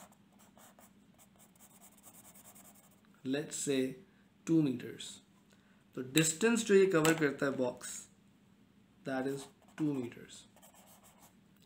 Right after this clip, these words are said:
So what is the work done I have here? So the force I applied was fifty newtons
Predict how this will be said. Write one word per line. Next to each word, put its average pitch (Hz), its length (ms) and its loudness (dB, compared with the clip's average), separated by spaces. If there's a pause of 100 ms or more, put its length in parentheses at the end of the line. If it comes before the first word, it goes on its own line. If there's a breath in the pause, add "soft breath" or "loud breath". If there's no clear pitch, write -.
(1600 soft breath)
So - 160 4
what 202 220 8
is 294 140 6
the 262 60 8
work 175 420 6
done 160 220 6
I 135 300 2
have 127 360 -2 (300)
here? 117 260 -4 (680)
So - 160 -10
the 135 100 -4
force 233 520 6
I 160 140 6
applied 151 580 2 (540 soft breath)
was 127 260 -2
fifty 202 380 0
newtons 214 480 4